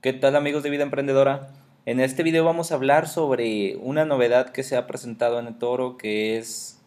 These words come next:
las acciones reales, incluso los índices también. O sea, eh, en los videos anteriores hemos hablado sobre este tipo de acciones o de inversiones que, que son C D, C F D.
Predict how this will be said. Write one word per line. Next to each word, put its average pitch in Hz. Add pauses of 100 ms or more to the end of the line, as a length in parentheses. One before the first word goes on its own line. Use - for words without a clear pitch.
las 113
acciones 117
reales, 127
incluso 113
los 113
índices 113
también. 123
O 123
sea, 120 (680)
eh, 127
en 127
los 131
videos 147
anteriores 156
hemos 143
hablado 131
sobre 101 (100)
este 120
tipo 127
de 120
acciones 123
o 117
de 110
inversiones 113
que, 104
que 107
son 120
C 120
D, 120
C 131
F 135
D. 135